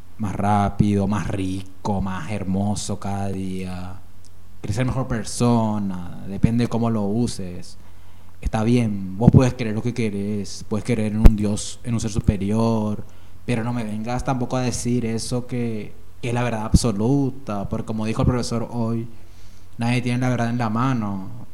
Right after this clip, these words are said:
Incluso, eh, bueno, pero alguien al final tiene la razón, y la izquierda en su argumento no veo ninguna razón, ningún,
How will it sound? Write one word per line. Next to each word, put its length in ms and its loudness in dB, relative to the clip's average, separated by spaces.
Incluso, 760 0
eh, 380 -2
bueno, 180 0
pero 200 4
alguien 280 2
al 80 4
final 200 2
tiene 180 4
la 80 4
razón, 840 6
y 160 6
la 160 6
izquierda 680 4
en 160 0
su 120 6
argumento 1200 4
no 260 10
veo 300 4
ninguna 320 2
razón, 720 -2
ningún, 720 -2